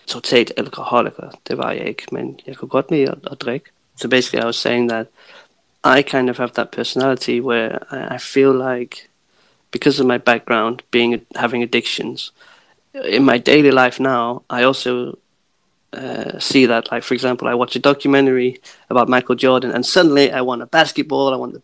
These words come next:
best shoes, I wanna get a net up in my garden, and I'm obsessed. Jeg, jeg bliver besat af den ting, jeg lige har set. Og det, det er selvfølgelig ikke en afhængighed, men det er, som, det er lige på kanten igen.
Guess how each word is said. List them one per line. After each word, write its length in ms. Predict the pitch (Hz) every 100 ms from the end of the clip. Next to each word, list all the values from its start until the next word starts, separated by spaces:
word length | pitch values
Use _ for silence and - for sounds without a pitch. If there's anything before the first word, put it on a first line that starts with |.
| 139
best 140 | 131
shoes, 300 | - 139 135
I 40 |
wanna 220 | 127 127 127
get 140 | 127
a 80 | 120
net 280 | 131 143 143
up 120 | 135
in 100 | 135
my 140 | 127
garden, 440 | 123 131 135 147 147 - - 101
and 120 | 127
I'm 80 | 127
obsessed. 680 | 127 - - 202 - 143 135
Jeg, 160 | 135 135
jeg 160 | 143 127
bliver 200 | 139 135
besat 440 | 131 - 190 180 -
af 240 | 123 120 _
den 180 | 127 123
ting, 360 | - 123 120
jeg 100 | 127
lige 140 | 123 123
har 60 |
set. 420 | 123 - 117 - - _ _ _ _ _ _ _ _
Og 100 | -
det, 220 | 131 - - -
det 80 |
er 40 | 127
selvfølgelig 380 | - 147 131 147
ikke 240 | 185 156
en 80 | 135
afhængighed, 760 | 117 117 - 143 170 127 123
men 220 | 123 117 -
det 120 | -
er, 160 | - -
som, 280 | - 120 123 - -
det 100 | 139
er 40 |
lige 140 | 170 240
på 100 | -
kanten 420 | - 117 135 123
igen. 260 | 120 120